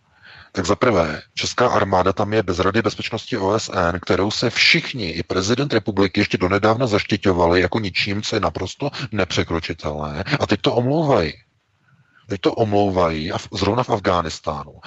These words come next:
A v Afghánistánu, eh, jako někdo teď řekne, co vlastně dělá americká armáda a její pohunkové a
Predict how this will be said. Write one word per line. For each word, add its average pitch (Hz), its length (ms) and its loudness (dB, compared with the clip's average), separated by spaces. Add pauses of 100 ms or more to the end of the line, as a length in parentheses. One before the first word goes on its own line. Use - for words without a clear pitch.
(200)
A 101 60 -4
v - 80 -2
Afghánistánu, 101 1000 0 (1120)
eh, - 40 -2 (540)
jako 98 400 2 (160)
někdo 110 180 0
teď 127 140 -2
řekne, 98 340 0 (220)
co 151 200 2
vlastně 127 640 0
dělá 98 240 2
americká 107 580 -2
armáda 98 800 0
a 85 220 0
její 104 380 0
pohunkové 107 800 2
a 85 240 2